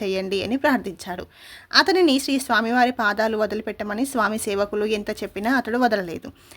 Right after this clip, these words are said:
చివరకు శ్రీ స్వామివారు "అట్లాగే పోయ్యా" అన్నారు. ఆనాటి నుండి అతని వ్యక్తిత్వం పూర్తిగా మారిపోయింది. త్రాగుడు మానేశాడు. ఎవ్వరితో మాట్లాడకుండా మౌనంగా కాలం గడిపేవాడు.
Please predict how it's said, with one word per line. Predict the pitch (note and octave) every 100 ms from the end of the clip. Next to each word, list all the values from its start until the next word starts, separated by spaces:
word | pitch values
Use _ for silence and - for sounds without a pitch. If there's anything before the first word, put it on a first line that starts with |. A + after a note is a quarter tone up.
| - B3
చివరకు | A#3 B3+ A#3+
శ్రీ | A#3+ A#3
స్వామివారు | - G3+ G#3+ A3 G#3+ A3 D4+ - _
"అట్లాగే | G3 - G#3+ A3 C4
పోయ్యా" | C#4 B3+ C4 C4 A3+ -
అన్నారు. | A#3+ G3 E3+ - - - -
ఆనాటి | C4 E4 D#4+ D#4+
నుండి | F4 E4 D#4
అతని | C#4+ C4+
వ్యక్తిత్వం | A#3 G#3 B3+ A#3+ B3
పూర్తిగా | B3 A3+ G#3 G#3 G#3
మారిపోయింది. | C#4 A3+ F#3+ - F#3+ - - - -
త్రాగుడు | - G#3 G#3 B3+
మానేశాడు. | C#4 A3+ F3+ - E3+ F#3 -
ఎవ్వరితో | G#3 G#3+ G#3+ A3
మాట్లాడకుండా | G#3+ G3+ G3+ G3+ G3+ G#3 G3+
మౌనంగా | C4+ A3+ G3+ G3+ G#3 C#4+
కాలం | - G3 A#3+ E4+
గడిపేవాడు. | A3 F3+ E3+ - F3 E3+